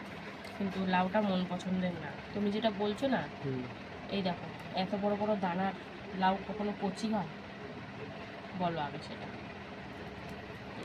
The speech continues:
Speaker 1: যে এত বড় বড় দানা,
Speaker 2: আর
Speaker 1: দানা দেখাই যাবে না, সেটাই কচি।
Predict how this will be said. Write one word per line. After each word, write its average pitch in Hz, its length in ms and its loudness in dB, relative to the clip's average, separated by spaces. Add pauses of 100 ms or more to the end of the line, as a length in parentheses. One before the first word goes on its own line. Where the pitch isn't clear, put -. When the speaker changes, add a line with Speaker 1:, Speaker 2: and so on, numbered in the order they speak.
Speaker 1:
যে 147 100 -4
এত 151 240 -2
বড় 175 120 0
বড় 170 280 -2
দানা, - 480 4
Speaker 2:
আর 143 100 12
Speaker 1:
দানা 190 180 4
দেখাই 214 380 4
যাবে 220 200 4
না, 226 120 4
সেটাই 202 320 -2
কচি। - 340 -6